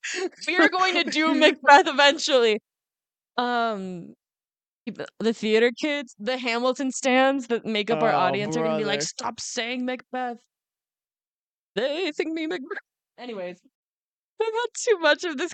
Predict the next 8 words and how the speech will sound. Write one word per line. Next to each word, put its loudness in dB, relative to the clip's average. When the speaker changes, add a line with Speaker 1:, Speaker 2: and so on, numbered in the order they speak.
Speaker 1:
crappy 0
wine. 4
<laughs> -6
But 0
what -4
was -4
I -4
saying? -16